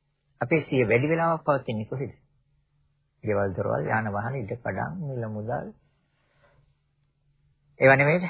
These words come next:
කෙත්තතු, ඉඩ කඩම්, කුඹුරු, අරක බාන, තියෙන වස්තු, සම්පත්, බැංකුවල තියෙන මුදල්, මාසේ ආපු පොලි. මේවා නෙමෙයි.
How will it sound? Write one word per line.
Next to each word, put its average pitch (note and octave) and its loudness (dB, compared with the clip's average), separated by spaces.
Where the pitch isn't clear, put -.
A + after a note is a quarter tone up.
කෙත්තතු, A#2 -2
ඉඩ A2 -6
කඩම්, A2+ -2
කුඹුරු, A#2 -4
අරක A2+ 2
බාන, A#2+ 2
තියෙන A#2 -2
වස්තු, G#2+ -2
සම්පත්, B2 -2
බැංකුවල A2+ 0
තියෙන A2 -4
මුදල්, G#2 -4
මාසේ A2+ 0
ආපු G#2+ -4
පොලි. A2+ 0
මේවා D#3 8
නෙමෙයි. F#3+ 6